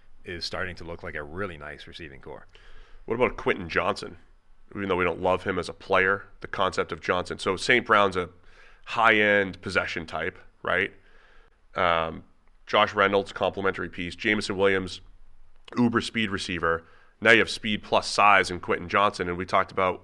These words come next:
Speaker 2: look, I don't know if Johnson's a true, Johnston is a true one,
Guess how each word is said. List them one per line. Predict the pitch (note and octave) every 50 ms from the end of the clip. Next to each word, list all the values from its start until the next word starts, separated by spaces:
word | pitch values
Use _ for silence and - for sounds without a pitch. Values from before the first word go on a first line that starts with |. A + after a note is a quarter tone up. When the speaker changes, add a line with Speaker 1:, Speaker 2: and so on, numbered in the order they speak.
| - -
Speaker 2:
look, | F#3+ C#3 - - - _ _ -
I | C#3+
don't | C3+ A#2
know | A2+ A2 G2+
if | F#2+ -
Johnson's | - - G2+ G2+ G2 - G2 F2
a | F2+
true, | - - - G#2+ G2 F2+ E2+ - - - _ _ _ _ -
Johnston | - F#2 F2 - - - E2+ F2+ - - _ _ _ -
is | C3+ A#2+
a | G#2 -
true | - - A#2+ G2
one, | F2 E2+ G2 A2 C#3 D#3 A#2 G2 F#2 F#2+ G#2+ B2+